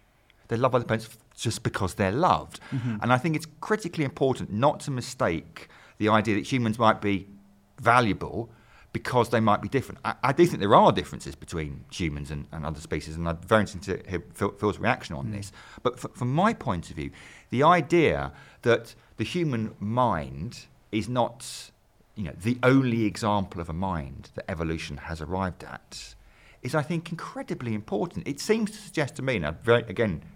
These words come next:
Speaker 1: interested to get Phil's take on this, it seems to suggest to me that, at the very least, the potential of mind, as well as for the potential for morality, and indeed the potential for metaphysics, is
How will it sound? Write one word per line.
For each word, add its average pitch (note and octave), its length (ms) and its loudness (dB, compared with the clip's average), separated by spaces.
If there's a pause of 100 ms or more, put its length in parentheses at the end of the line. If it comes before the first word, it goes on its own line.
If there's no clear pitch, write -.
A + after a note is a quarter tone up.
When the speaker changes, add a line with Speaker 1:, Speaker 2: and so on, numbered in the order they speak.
(140)
Speaker 1:
interested G#2+ 240 -4
to - 60 -18
get - 180 -6
Phil's G#2 240 -2
take A#2 320 0
on D#2+ 80 -4
this, C2+ 120 -8 (260)
it - 40 -18
seems G3+ 280 0
to E3+ 80 -6
suggest C3+ 340 -2
to - 80 -8
me C3 200 0
that, F#2 180 0
at - 60 -18 (240)
the G#2 60 -6
very F3 220 2
least, D#3+ 160 0
the B2+ 80 -6
potential F3+ 800 -6
of D#2 140 -8
mind, D2 580 -6 (420)
as - 140 -4
well C3 100 4
as A#2+ 120 0
for A2 60 -10
the G#2+ 80 -8
potential A#2+ 760 0 (180)
for G#2 220 -2
morality, F2+ 840 0 (500)
and G2+ 180 0
indeed A#2 260 0
the A2+ 60 4
potential A#2+ 360 -4
for G#2 80 -6
metaphysics, A2+ 640 -4
is - 100 -14